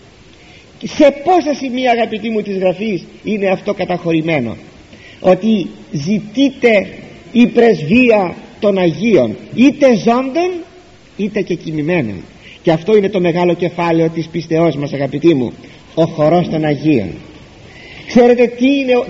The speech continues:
τι θησαυρό έχουμε; Μη πείτε, «Έχουμε τον θησαυρό που λέγεται Ιησούς Χριστός». Ναι, αλλά για φτάσε μέχρι εκεί. Για κάνε να είναι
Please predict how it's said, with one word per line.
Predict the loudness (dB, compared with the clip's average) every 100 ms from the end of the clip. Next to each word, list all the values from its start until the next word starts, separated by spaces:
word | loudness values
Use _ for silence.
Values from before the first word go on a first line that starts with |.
| 0
τι | 0
θησαυρό | 0 -2 0 0 2 2
έχουμε; | 2 0 -2 -6 -4 -6 -12 -20 -20 -20 -20 -20 -20 -20 -2
Μη | 2 2
πείτε, | 2 0
«Έχουμε | 2 2
τον | 0 -2
θησαυρό | -2 -2 0 2 0 -2 -14 -20 -20 -20 -20 -2
που | 2
λέγεται | 4 2 4 4 2 -4 -20 -14 0
Ιησούς | 2 2 -2 -4
Χριστός». | -4 0 0 0 -6 -18 -6
Ναι, | 0 2 0 -6 -20 -20 -20 -10
αλλά | -4 -2 -4 -8
για | -4 -2 -2
φτάσε | -4 -4 -2 -2
μέχρι | -2 -2 -4 -4
εκεί. | -6 -6 -8 -8 -16 -20 -20 -20 -20 -20 -20 -20 -6
Για | 2 4 4 0 -10 -20 -6
κάνε | 0 2 2 2
να | 4
είναι | 4 2